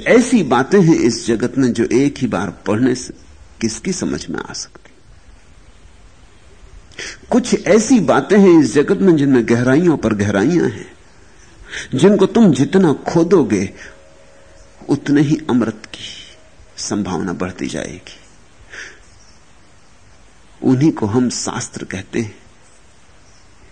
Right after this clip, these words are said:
किताब और शास्त्र में यही फर्क है। किताब वह जिसमें एक ही परत होती, एक बार पढ़ ली और खत्म हो गई। एक उपन्यास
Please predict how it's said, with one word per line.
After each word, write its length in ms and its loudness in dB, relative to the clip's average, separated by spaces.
किताब 520 0
और 180 -6
शास्त्र 500 -10
में 140 -2
यही 240 -2
फर्क 340 -6
है। 100 -16
किताब 420 2
वह 200 4
जिसमें 300 -2
एक 240 0
ही 100 -6
परत 340 -6
होती, 280 -6
एक 200 -4
बार 160 -4
पढ़ 120 -6
ली 160 -8
और 200 -12
खत्म 220 -8
हो 120 -6
गई। 160 -14
एक 160 -4
उपन्यास 500 -2